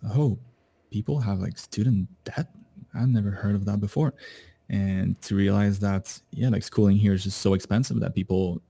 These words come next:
take out loans, and, like, maybe I was just innocent, you know, in my little world, and didn't really care about, about how it works everywhere else. But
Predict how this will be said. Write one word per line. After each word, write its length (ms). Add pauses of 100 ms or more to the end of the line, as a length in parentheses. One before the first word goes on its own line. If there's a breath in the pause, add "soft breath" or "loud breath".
(140)
take 200
out 180
loans, 540
and, 340
like, 140
maybe 200
I 40
was 160
just 140
innocent, 400
you 60
know, 60
in 60
my 120
little 200
world, 340
and 200 (180)
didn't 180
really 160
care 200
about, 320 (400 loud breath)
about 280
how 180
it 60
works 280
everywhere 380
else. 280
But 420